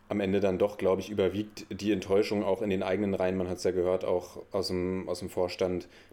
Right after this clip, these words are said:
dass man sich das jetzt eigentlich nicht schönreden braucht, so wie es gelaufen ist. Und von daher haben wir die Frankfurter auch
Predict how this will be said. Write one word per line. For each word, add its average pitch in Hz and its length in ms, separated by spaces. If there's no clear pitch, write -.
dass 92 120
man 90 120
sich 87 100
das 90 140
jetzt 95 120
eigentlich 95 280
nicht 98 260
schönreden 101 500
braucht, 92 240
so - 140
wie 95 40
es 92 120
gelaufen 95 380
ist. 92 180
Und 92 500
von 98 140
daher 92 260
haben 90 120
wir 92 100
die 92 100
Frankfurter 92 520
auch 90 280